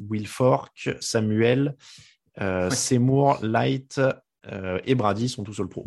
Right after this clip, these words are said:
Speaker 1: Donc, euh, donc voilà. Mais oui, ils ont construit cette génération dorée là, et là, ils arrivent quand même à un petit, un petit point de, de, petit point de transition, quoi. Ce qui fait que, justement, donc, ils sont dans les perdants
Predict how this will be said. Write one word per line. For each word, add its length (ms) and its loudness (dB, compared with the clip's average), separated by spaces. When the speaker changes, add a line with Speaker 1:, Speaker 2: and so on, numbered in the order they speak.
Speaker 1:
Donc, 260 -12
euh, 340 -20
donc 100 -6
voilà. 320 -2
Mais 220 2
oui, 140 4
ils 120 2
ont 80 0
construit 420 -2
cette 200 0
génération 480 0
dorée 240 2
là, 200 0
et 140 -4
là, 120 -4
ils 160 -8
arrivent 260 -8
quand 60 -6
même 100 -4
à 60 -4
un 120 -4
petit, 600 -6
un 40 -4
petit 160 -2
point 180 0
de, 680 6
de, 320 0
petit 80 -20
point 140 -6
de 40 -8
transition, 540 -6
quoi. 200 -10
Ce 500 -16
qui 140 -2
fait 300 2
que, 340 6
justement, 500 -2
donc, 220 -4
ils 100 -8
sont 260 -8
dans 160 -2
les 180 0
perdants 540 0